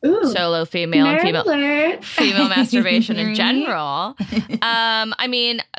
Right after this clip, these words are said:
Speaker 2: this is probably stuff that, like, you know, we're probably preaching to the choir, but, like, masturbation is, is great for you. Um, uh, this is from some, um, research, uh, in Psychology Today, directed by Doctor Lori Mintz.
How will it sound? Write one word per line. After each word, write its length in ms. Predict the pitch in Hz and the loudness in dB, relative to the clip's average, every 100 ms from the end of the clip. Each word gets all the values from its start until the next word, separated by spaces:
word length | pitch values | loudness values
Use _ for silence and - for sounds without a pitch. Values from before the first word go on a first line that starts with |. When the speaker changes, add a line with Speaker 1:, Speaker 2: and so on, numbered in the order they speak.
| 214 | -12
Speaker 2:
this 300 | 190 220 - | -8 -8 -6
is 100 | 214 | -6
probably 260 | 220 190 | -6 -6
stuff 220 | 190 180 180 | -6 -8 -6
that, 180 | 170 | -6
like, 340 | 165 165 - - | -6 -8 -10 -20
you 180 | - 180 | -12 -8
know, 200 | 151 147 | -6 -8
we're 200 | 147 156 | -8 -12
probably 260 | 180 151 147 | -10 -10 -8
preaching 300 | 147 143 143 | -10 -10 -10
to 40 | |
the 60 | 156 | -6
choir, 440 | 285 339 277 294 | -2 0 2 0
but, 220 | 208 180 | -2 -4
like, 220 | 233 170 190 | -2 -4 -4
masturbation 840 | 170 170 170 151 160 160 156 156 | -6 -6 -8 -8 -6 -10 -10 -10
is, 320 | 156 156 - _ | -10 -12 -18 _
is 240 | 147 147 | -8 -8
great 340 | - 247 247 - | -4 -2 -2 -4
for 120 | 262 | -8
you. 600 | 240 220 214 214 214 214 _ _ _ _ _ - | -4 -2 -2 -2 -6 -8 _ _ _ _ _ -2
Um, 680 | 180 175 170 165 165 170 165 - | 0 2 0 -2 -4 -8 -10 -6
uh, 500 | 180 165 160 156 156 | -2 0 -2 -2 -4
this 200 | 185 - | -6 -8
is 80 | 180 | -8
from 280 | 175 170 175 | -6 -6 -6
some, 400 | 170 160 151 - | -6 -6 -8 -8
um, 540 | 156 151 143 143 147 - _ - _ | -6 -4 -4 -8 -10 -14 _ -18 _
research, 420 | 190 185 170 160 - | -4 -2 -2 -4 -4
uh, 260 | 160 151 143 | -2 -2 -2
in 420 | - 151 147 143 143 | -2 -4 -6 -8 -6
Psychology 480 | - - 151 151 | -6 -2 -4 -4
Today, 380 | 156 151 151 156 - | -6 -4 -4 -4 -8
directed 320 | - 160 151 - | -8 -8 -8 -6
by 160 | 139 139 | -6 -6
Doctor 300 | 147 139 147 | -8 -8 -8
Lori 260 | 143 139 | -6 -4
Mintz. 560 | 135 151 262 - - | -4 -6 -6 -6 -8